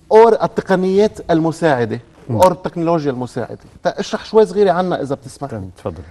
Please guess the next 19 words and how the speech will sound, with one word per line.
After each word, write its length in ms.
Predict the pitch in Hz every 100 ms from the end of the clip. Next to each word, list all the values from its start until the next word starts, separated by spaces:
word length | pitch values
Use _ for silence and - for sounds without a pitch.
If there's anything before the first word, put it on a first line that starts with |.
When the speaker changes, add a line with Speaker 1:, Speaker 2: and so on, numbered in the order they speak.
| -
Speaker 1:
نحن 200 | 180 226
كلنا 260 | 220 269 240
عنا 220 | 196 190
بيسيات 540 | 170 170 180 180 175
وسلولارات 720 | 143 - 139 135 135 151 143 135
و-، 40 |
وموبايلز 840 | 120 113 123 131 147 143 147 135
بن-، 120 | 120 120
بنلقطهم 520 | 120 131 - 143 131
بتعيين 460 | - 127 135 135
لحياتنا. 540 | 117 - 117 120 - - _ _ - -
هيدي 300 | 226 254 247 - _ _ _ - -
تقنية 420 | - 202 208 202
مساعدة. 460 | 139 139 165 110 110 123 _ _ _ _ _ _ _ _ _ -
بس 240 | 175 -
اليوم 400 | 196 247 240 240 - _
في 160 | 220
تقنيات 560 | 214 208 202 202 285 226
مساعدة 600 | 196 - 233 196 185